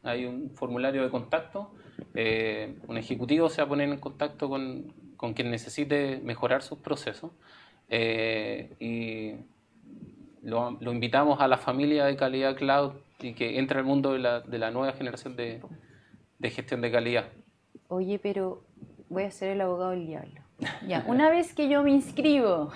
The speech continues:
Speaker 2: <laughs> ¿Qué es lo que ustedes hacen? ¿Los llaman, los entrevistan? ¿Cómo es el proceso para
Speaker 1: <laughs> Claro,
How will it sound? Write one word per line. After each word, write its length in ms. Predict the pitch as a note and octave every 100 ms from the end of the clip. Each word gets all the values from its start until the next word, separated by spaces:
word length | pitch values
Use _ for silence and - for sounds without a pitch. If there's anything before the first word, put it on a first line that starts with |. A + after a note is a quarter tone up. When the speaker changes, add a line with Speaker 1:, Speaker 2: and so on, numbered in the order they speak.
| -
Speaker 2:
<laughs> 1120 | F#3+ - - C#3+ B2+ - - - - - - - - _ _ - -
¿Qué 160 | C4+
es 80 | D4
lo 140 | C#4+
que 80 | C4+
ustedes 240 | C4+ A#3+ G3+
hacen? 300 | D#3 E3+ E3+
¿Los 160 | E3+
llaman, 400 | E3 A#3 A#3+ B3
los 80 | A#3
entrevistan? 1120 | G3+ F3+ E3+ A3+ A#3 - A3+ A3+ A3 A3 A3
¿Cómo 240 | G#3+ G#3+ G#3+
es 100 | G#3
el 60 |
proceso 520 | G3+ F3+ F3 - A3+ G3+
para 440 | F#3 F#3 D#3+ - -
Speaker 1:
<laughs> 100 | -
Claro, 280 | - A#2+ F#2